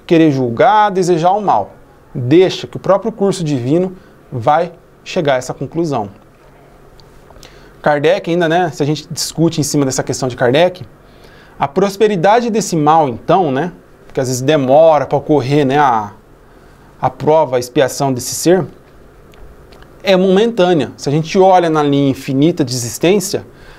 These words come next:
aquele momento de uma vida pra outra é uma coisa muito momentânea, comparado ao infinito, né?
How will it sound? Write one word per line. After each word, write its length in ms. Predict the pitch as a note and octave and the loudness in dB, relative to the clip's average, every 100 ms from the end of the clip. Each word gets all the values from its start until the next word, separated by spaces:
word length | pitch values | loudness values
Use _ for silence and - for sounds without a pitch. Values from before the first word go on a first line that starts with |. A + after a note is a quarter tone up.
| - | -8
aquele 360 | C#3+ - A#3 | -6 -2 0
momento 420 | C4+ C4+ A3 G#3 | 2 2 2 0
de 80 | E3+ | 0
uma 120 | F#3 | 0
vida 180 | D#3+ D3+ | 2 0
pra 180 | C#3+ C3 | 0 0
outra 480 | B2+ F#3 A3 B2+ - | 2 0 -2 -10 -12
é 100 | - | -4
uma 140 | E3+ F#3+ | 0 0
coisa 200 | G3 F#3+ | 0 0
muito 200 | F#3+ F#3 | 0 0
momentânea, 720 | F#3 G3 A3+ F#3 F3 D#3+ G#2 - - | 2 2 0 2 2 2 -2 -12 -10
comparado 520 | C#3 C#3+ D3+ D3 D3 | -8 -2 0 0 -2
ao 60 | D#3 | -6
infinito, 520 | D3 G3+ D#3 D3 C3 | -4 -2 -2 -2 -6
né? 140 | B2 | -12